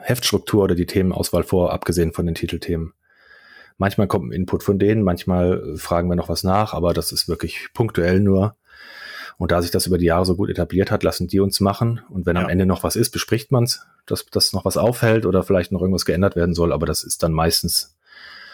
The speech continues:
Speaker 1: ist das, ähm, ja, irgendwas im Detailbereich oder wenn
Speaker 2: Ja.
Speaker 1: Fehler entdeckt werden.
Speaker 2: Ja, ja, ja. Das heißt irgendwie jetzt, also mein Panini hat ja zu diversen, äh,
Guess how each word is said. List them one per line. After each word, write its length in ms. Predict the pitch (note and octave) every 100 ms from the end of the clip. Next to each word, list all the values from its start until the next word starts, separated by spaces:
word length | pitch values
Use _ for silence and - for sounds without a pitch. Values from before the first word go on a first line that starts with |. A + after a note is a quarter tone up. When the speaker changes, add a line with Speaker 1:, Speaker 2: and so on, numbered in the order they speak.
| - - _ _ _ _ _ _ _ -
Speaker 1:
ist 240 | G#2 -
das, 300 | E2+ - -
ähm, 640 | F#2 E2+ E2 D#2 D2+ D#2+ - _ _ _
ja, 340 | E2 D2 D#2 -
irgendwas 280 | G2+ F#2+ F#2
im 60 |
Detailbereich 800 | F#2 - D#2 D#2 E2 D#2+ D#2+ -
oder 160 | E2 D2
wenn 100 | D2
Speaker 2:
Ja. 40 |
Speaker 1:
Fehler 240 | - E2 D#2
entdeckt 320 | D#2 C#2+ -
werden. 260 | D2+ D2 - - _ _
Speaker 2:
Ja, 200 | A2+ G#2 - _ -
ja, 220 | G#2 - -
ja. 180 | A#2 - _ - -
Das 160 | - -
heißt 240 | B2+ B2+
irgendwie 300 | C#3+ C3 C3
jetzt, 500 | B2 B2 - - -
also 120 | D3 B2
mein 160 | B2+
Panini 380 | B2 B2 B2 C3+
hat 220 | A#2+ B2
ja 340 | B2+ A#2 A#2 B2+ - _ - - -
zu 340 | - A#2+ A#2
diversen, 840 | A2+ B2+ A#2 A#2 B2 A#2+ A#2+ A#2+
äh, 40 | A#2+